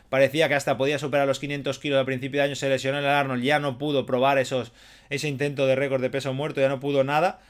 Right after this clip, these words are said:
Y la verdad que desde entonces ha ido, eh, de mal en peor. Y bueno, si seguimos también un poquito, pues en este caso Alexei Novikov, cuatrocientos kilos, le penaliza, es junior aún, tiene veintitrés años,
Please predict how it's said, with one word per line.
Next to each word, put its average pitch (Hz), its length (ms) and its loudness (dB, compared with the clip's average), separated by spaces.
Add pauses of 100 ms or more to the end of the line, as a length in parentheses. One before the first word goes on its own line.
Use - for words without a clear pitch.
(680)
Y 147 80 -4
la 143 100 4
verdad 143 220 6
que 156 100 -2
desde 143 140 0
entonces 151 440 -2
ha 143 100 2
ido, 160 440 0 (220)
eh, 127 320 -2
de 127 100 -2
mal 135 160 2
en 127 140 0
peor. 95 300 -6 (1300)
Y 156 360 -2
bueno, 190 340 0 (220)
si 143 120 -10
seguimos 156 340 -2
también 165 220 0
un 156 100 -2
poquito, 160 380 0
pues 147 220 -2
en 143 200 -4
este 151 200 -4
caso 156 220 0
Alexei 156 260 -4
Novikov, 151 420 0
cuatrocientos 143 520 -4
kilos, 180 320 0
le 135 180 4
penaliza, 143 640 0
es 139 240 -2
junior 160 260 -2
aún, 160 200 -4
tiene 147 180 -4
veintitrés 139 400 -4
años, 165 320 -4